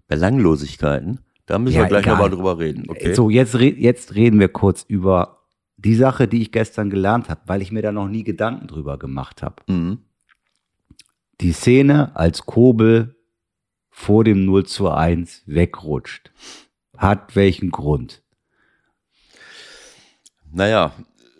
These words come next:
Speaker 1: wenn man, äh, jahrelang in, äh, Fußballstadien rumläuft,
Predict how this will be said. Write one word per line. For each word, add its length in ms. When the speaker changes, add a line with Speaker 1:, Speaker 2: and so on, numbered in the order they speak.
Speaker 1:
wenn 220
man, 300
äh, 320
jahrelang 640
in, 560
äh, 320
Fußballstadien 800
rumläuft, 840